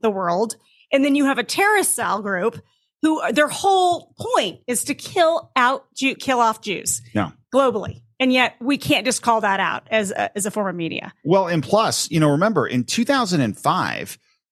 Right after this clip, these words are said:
Speaker 2: Israel backed out of the, backed out of the Gaza Strip altogether. They literally went into homes of Jewish families and said, "You gotta go.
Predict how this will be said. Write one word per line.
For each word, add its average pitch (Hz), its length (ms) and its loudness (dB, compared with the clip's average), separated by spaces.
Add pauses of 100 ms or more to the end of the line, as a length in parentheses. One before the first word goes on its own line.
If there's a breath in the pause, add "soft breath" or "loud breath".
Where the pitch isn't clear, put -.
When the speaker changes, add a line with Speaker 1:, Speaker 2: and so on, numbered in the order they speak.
(160)
Speaker 2:
Israel 208 400 2
backed 160 420 0
out 156 200 4
of 131 100 0
the, 117 320 -2 (280)
backed 151 300 2
out 165 120 4
of 156 60 -2
the 147 60 -6
Gaza 147 280 2
Strip - 340 -6 (160)
altogether. 185 560 2 (240)
They 247 140 4
literally 196 580 2
went 175 240 2
into 220 220 2
homes - 680 -4 (880)
of 107 300 -2
Jewish 233 340 2
families 160 380 2
and 113 80 -6
said, 113 160 -4
"You 110 220 0
gotta 120 280 2
go. 87 260 -4